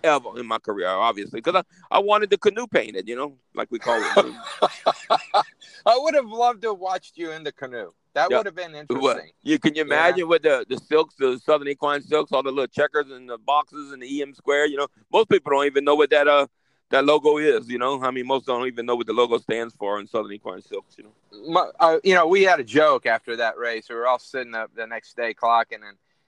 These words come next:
Speaker 2: and we would expect it to have seen you in the lagoon with the canoe,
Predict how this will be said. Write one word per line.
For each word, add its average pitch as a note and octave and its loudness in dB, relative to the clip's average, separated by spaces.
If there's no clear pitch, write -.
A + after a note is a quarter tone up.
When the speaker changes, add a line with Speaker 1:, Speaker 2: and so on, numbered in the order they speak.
Speaker 2:
and A2+ -12
we C#3+ -8
would C#3 -6
expect C3+ -6
it C3 -10
to B2 -12
have A2+ -8
seen C#3+ -14
you A2+ -10
in D#3 -6
the C#3 -10
lagoon B2 -8
with D#3+ -4
the E3+ -6
canoe, B2 -8